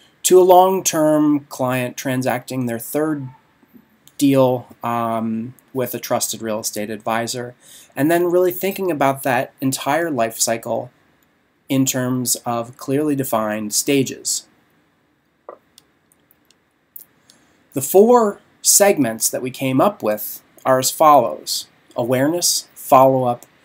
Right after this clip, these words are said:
nurture, and re-engagement. And while this may sound intuitive or simple, um, <clears throat> our salespeople were extremely resistant to letting go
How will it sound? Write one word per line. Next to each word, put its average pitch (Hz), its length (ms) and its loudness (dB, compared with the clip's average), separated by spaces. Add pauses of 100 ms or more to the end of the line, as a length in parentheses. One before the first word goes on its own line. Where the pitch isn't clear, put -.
(320)
nurture, 131 640 0 (320)
and 135 240 0
re-engagement. 127 800 -2 (1600)
And 160 140 0
while 170 380 8 (100)
this 143 220 -2
may 151 220 4
sound 127 520 2
intuitive 143 720 -2
or 110 180 0
simple, 190 500 -2 (360)
um, 131 460 0 (460)
<clears throat> 208 880 2
our 151 120 4
salespeople 143 720 2
were 127 240 -2
extremely 160 760 0
resistant 117 500 -4 (160)
to 123 340 -2
letting 131 380 2
go 117 360 -2